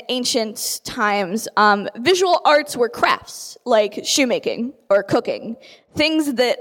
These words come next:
um, were useful, served a purpose. In the Renaissance onward, artists succeeded in raising the low social status of the visual arts by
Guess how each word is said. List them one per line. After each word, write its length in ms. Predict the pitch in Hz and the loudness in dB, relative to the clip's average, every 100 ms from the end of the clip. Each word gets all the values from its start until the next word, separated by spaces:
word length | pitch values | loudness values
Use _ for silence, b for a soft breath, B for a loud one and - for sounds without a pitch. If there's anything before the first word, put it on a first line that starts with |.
| 214 | 4
um, 580 | 220 208 196 185 214 - _ - - _ _ | 6 6 4 -2 -8 -10 _ -20 -20 _ _
were 120 | 269 | -2
useful, 580 | 269 349 - - 135 - _ _ | 2 2 0 -4 -6 -8 _ _
served 280 | - 349 302 | -4 -2 -2
a 40 | 262 | -4
purpose. 680 | - - - - - - _ _ _ _ _ 294 | -6 -6 -10 -14 -20 -20 _ _ _ _ _ 0
In 140 | 277 | 2
the 100 | 254 | 2
Renaissance 580 | 247 349 370 359 277 - - | 4 2 2 2 2 0 2
onward, 580 | 339 392 359 277 240 233 - - - - | 4 6 6 4 4 4 0 -10 -4 2
artists 420 | 277 330 330 - | 4 4 0 -2
succeeded 640 | - - - 294 240 240 226 | -10 -8 -2 2 4 4 2
in 180 | 240 240 | 0 2
raising 440 | 233 247 269 240 | 4 4 4 2
the 100 | 233 | 2
low 260 | 226 208 220 | 4 6 4
social 420 | - 233 214 202 | 2 0 2 0
status 420 | 214 302 370 349 240 | 2 4 4 4 2
of 60 | |
the 80 | 233 | 2
visual 340 | 202 214 226 | 2 2 0
arts 420 | 190 196 190 190 - | 2 4 4 0 0
by 200 | 214 | 2